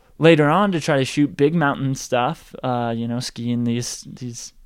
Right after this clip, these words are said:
huge mountains in the, in the San Juans of Colorado. And we thought, okay, like, typically the month of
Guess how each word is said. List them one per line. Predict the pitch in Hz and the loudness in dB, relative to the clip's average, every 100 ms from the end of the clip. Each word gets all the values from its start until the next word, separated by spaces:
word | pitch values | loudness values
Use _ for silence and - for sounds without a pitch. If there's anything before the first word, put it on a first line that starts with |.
| _ _ | _ _
huge | - 143 143 127 | -6 2 2 2
mountains | 127 135 139 123 | -2 -2 -2 -4
in | 120 | -4
the, | 120 113 | -6 -6
in | 123 | -6
the | 123 | -8
San | - 123 120 | -6 -6 -4
Juans | 120 123 127 | -2 -4 -4
of | 120 | -8
Colorado. | - 123 117 120 143 120 127 - - - - _ | -2 0 2 0 0 -2 -4 -10 -20 -20 -20 _
And | 131 123 120 120 117 117 | 0 0 0 -2 -4 -6
we | 117 | -6
thought, | 127 120 - | -2 -2 -2
okay, | 135 131 127 | -4 -2 0
like, | 123 117 _ - - | -2 -4 _ -20 -2
typically | 165 160 156 147 143 | 0 0 0 2 2
the | 139 | 2
month | 127 131 | 0 0
of | 131 | -2